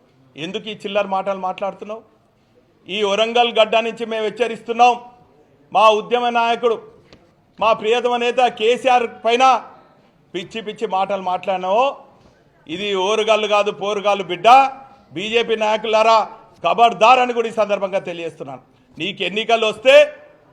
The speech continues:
చార్మినార్ గుర్తొస్తుంది, జామా మసీద్ గుర్తొస్తుంది, కాళీమాత గుడి గుర్తొస్తుంది, ఇక్కడికి వచ్చి భద్రకాళి గుర్తొస్తుంది, ఇక్కడ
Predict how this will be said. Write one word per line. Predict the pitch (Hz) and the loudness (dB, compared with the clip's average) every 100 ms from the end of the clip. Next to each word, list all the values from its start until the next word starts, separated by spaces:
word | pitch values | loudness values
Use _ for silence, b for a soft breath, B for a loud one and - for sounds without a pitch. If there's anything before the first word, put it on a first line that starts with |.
| _ | _
చార్మినార్ | 180 185 202 220 196 | 2 2 4 2 2
గుర్తొస్తుంది, | 208 233 214 233 208 185 - _ _ _ _ _ _ _ _ - | -2 -2 -2 -2 -2 -6 -10 _ _ _ _ _ _ _ _ -2
జామా | 180 226 220 | 2 4 4
మసీద్ | 214 226 226 220 | 2 0 -4 -4
గుర్తొస్తుంది, | 214 240 226 233 233 220 - _ _ _ _ _ | -2 -4 0 0 0 -2 -10 _ _ _ _ _
కాళీమాత | 185 214 220 226 220 214 190 | 2 2 4 0 2 0 0
గుడి | 226 208 | -4 -4
గుర్తొస్తుంది, | 240 247 226 240 254 240 - - - - | -2 -2 -2 -2 0 -2 -6 -20 -20 -16
ఇక్కడికి | 175 220 214 | -4 -4 -2
వచ్చి | 220 247 185 | -4 -4 -2
భద్రకాళి | 196 226 233 233 214 | -2 0 2 0 0
గుర్తొస్తుంది, | 220 233 233 233 247 269 269 - - - - 160 | -2 -2 -2 0 4 4 4 -6 -20 -20 -16 -12
ఇక్కడ | 156 | -4